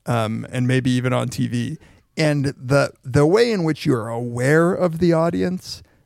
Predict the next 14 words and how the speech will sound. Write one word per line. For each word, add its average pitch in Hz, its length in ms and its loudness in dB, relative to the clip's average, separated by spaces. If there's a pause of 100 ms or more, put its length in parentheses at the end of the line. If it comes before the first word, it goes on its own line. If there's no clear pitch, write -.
(180)
really, 175 400 4
really 151 340 2
influences 120 840 -2 (100)
the 120 140 -2
kind 127 340 0
of 120 80 -2
thing 127 160 0
you 120 100 0
say 123 220 0
and 117 100 -4
how 117 100 -2
you 117 140 0
say 107 200 -4
it. 131 240 -2